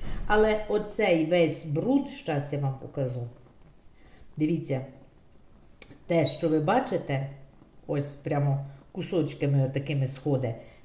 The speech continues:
це все те, що лишнє. Лишнє в наших в г-, в яловичих нирках. Вам потрібно, дивіться, воно вже добре, добре, добре пропеклося. І, як бачите, вони вже такі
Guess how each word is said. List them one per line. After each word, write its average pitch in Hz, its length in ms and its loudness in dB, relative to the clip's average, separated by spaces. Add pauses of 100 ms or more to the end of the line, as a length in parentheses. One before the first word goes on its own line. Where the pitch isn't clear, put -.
це 208 280 2
все 170 320 0
те, 226 320 2
що 196 300 -6
лишнє. 147 680 -2 (100)
Лишнє 254 760 0
в 160 100 -6
наших 180 380 -4 (880)
в 117 320 -8
г-, 131 200 -4
в 151 60 -8
яловичих 117 680 -6 (260)
нирках. 226 440 0 (640)
Вам 254 400 4
потрібно, 233 540 2
дивіться, 185 400 0
воно 196 200 2
вже 208 200 2
добре, 190 500 4
добре, 185 420 2
добре 175 380 2
пропеклося. 190 1040 4 (240)
І, 202 100 -4
як 170 300 2
бачите, 190 460 2
вони 175 280 2
вже 156 220 4
такі 156 420 -2